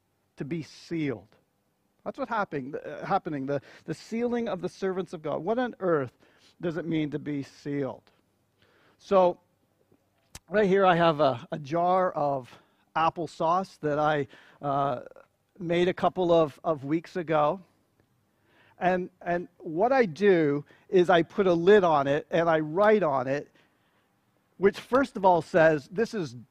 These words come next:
Darrell Brooker's applesauce. Woe betide anybody who tries to pass this off as their own,"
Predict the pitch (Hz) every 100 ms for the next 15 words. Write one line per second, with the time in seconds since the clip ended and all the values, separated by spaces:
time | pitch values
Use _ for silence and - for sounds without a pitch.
0 | _ - 196 196 139 175 180 170 156 -
1 | 170 165 - 160 - 156 117 95 - -
2 | 196 185 226 247 269 - 202 190 180 175
3 | - 202 214 160 151 151 143 156 - 175
4 | 160 170 - 170 139 160 147 151 143 156
5 | 139 131 151 156 151 127